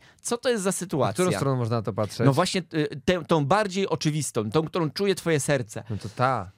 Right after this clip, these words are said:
Speaker 1: Co to jest na Boga u licha?
Speaker 2: Na Boga u licha to jest moim zdaniem wstęp do kielicha. Nie no, faktycznie jest to serce.
Speaker 1: N-, ale nie chcę ci zasugerować.
Speaker 2: No,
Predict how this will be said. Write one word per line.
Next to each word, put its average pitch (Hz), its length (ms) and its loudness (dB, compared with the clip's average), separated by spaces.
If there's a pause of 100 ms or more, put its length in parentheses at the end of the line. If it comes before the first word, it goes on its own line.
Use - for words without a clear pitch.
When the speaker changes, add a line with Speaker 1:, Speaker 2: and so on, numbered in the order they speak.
(1600)
Speaker 1:
Co - 420 -2 (120)
to 214 140 0
jest 226 420 -2
na 185 160 4
Boga 185 340 0
u 170 140 -10
licha? 104 460 -2 (1800)
Speaker 2:
Na 113 100 2
Boga 139 220 4
u 139 80 4
licha 156 240 0
to 156 100 -2
jest 139 100 0
moim 139 200 2
zdaniem 143 460 0 (560)
wstęp 143 280 2
do 143 80 4
kielicha. 127 460 0 (440)
Nie 175 100 6
no, 160 140 4
faktycznie 175 400 0
jest 185 160 2
to 170 100 -2
serce. 139 600 2 (840)
Speaker 1:
N-, 123 200 0
ale 190 220 4
nie 247 120 -2
chcę 226 220 -2
ci 190 140 -4
zasugerować. 127 920 0 (100)
Speaker 2:
No, 180 320 2